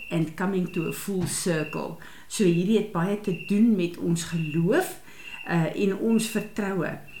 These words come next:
in die Here. Dit is dan ook die maand wat, ehm, ons, eh, strategieë vir oorlogvoering op plek kry en waar ons, eh, na die Here kyk. Wat is daar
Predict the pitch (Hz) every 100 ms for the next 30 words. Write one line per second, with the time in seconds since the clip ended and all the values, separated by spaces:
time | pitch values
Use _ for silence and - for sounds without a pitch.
0 | - - 196 175 180 160 151 147 139 -
1 | - - - - 208 208 226 220 202 -
2 | 220 - 190 170 165 196 294 294 165 156
3 | 151 - - 170 156 156 175 - - -
4 | 208 196 - - - - - - - 175
5 | 165 165 - - - - 220 220 220 226
6 | - - 269 262 262 262 - - - -
7 | - - - - - - - - - 254
8 | 226 - 254 302 285 277 - - 277 269
9 | 254 - 220 262 247 240 262 262 339 392
10 | - - - - - - - 208 202 180
11 | 170 175 175 - 190 185 180 - - 180
12 | 165 165 185 185 202 170 165 180 - 139
13 | 139 156 170 - 214 - - 180 175 170